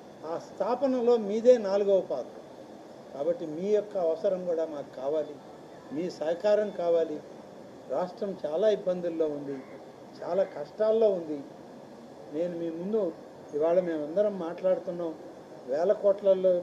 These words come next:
మీకు లెక్కలు చెప్తున్నామంటే ఖజానాలో ఉండి కాదు, ఖజానా లేదు,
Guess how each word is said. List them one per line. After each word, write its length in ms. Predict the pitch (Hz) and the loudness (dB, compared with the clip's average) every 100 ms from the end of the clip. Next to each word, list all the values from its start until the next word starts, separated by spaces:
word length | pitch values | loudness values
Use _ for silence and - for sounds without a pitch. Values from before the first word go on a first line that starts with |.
| 165 | -2
మీకు 180 | 160 135 | -8 -6
లెక్కలు 340 | 131 - 208 | -8 -2 0
చెప్తున్నామంటే 880 | 185 175 180 170 160 156 147 196 240 - - - - - - - - | 0 -4 -6 -6 -6 -8 -4 -2 -2 -8 -20 -20 -20 -20 -20 -14 -6
ఖజానాలో 560 | 139 180 190 196 180 | 0 2 2 2 0
ఉండి 260 | 151 147 190 | 0 -2 -8
కాదు, 300 | 180 147 - - - - - - - - - - | -6 -10 -10 -16 -18 -18 -18 -18 -18 -18 -16 -6
ఖజానా 480 | 147 156 202 214 208 | -2 4 4 4 2
లేదు, 420 | 190 165 196 185 | 6 8 6 4